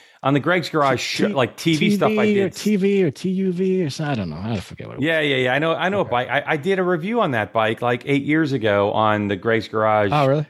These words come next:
Speaker 1: T V YouTube
Speaker 2: Okay, I,
Speaker 1: thing
Speaker 2: I'll
Speaker 1: I
Speaker 2: go,
Speaker 1: was
Speaker 2: I'll go,
Speaker 1: doing.
Speaker 2: I'll go check it out in the archives. That's, that's cool.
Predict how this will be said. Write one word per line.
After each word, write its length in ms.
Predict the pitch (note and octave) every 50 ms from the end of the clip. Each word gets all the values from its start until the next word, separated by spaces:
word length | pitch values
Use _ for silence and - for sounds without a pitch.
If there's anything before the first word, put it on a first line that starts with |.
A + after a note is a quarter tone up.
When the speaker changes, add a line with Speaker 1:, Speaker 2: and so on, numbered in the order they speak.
| _
Speaker 1:
T 100 | - A#2
V 460 | G#2+ G#2+ A#2 A2+ A2 G#2+ G#2 F#2 - -
YouTube 360 | - G#2 A2+ A#2 G#2+ - B2 G#2+
Speaker 2:
Okay, 100 | G2+ A#2+
I, 60 | C3
Speaker 1:
thing 140 | - G#2+ G2+
Speaker 2:
I'll 60 | C#3+
Speaker 1:
I 40 | C#3+
Speaker 2:
go, 80 | - D3+
Speaker 1:
was 80 | C#3+
Speaker 2:
I'll 80 | D3 D3
go, 120 | C#3+ D#3 D#3
Speaker 1:
doing. 100 | E3+ D3
Speaker 2:
I'll 60 | D3
go 120 | C#3 D3+ D3
check 220 | - - D3 -
it 60 | D3
out 160 | C#3+ C3+ -
in 80 | A2+ A#2
the 60 | A2
archives. 540 | A#2 C3 B2 - A2 G#2+ G#2 G#2 - - -
That's, 240 | - C3 A#2+ - -
that's 240 | - C3 B2+ - -
cool. 240 | - - B2+ G#2+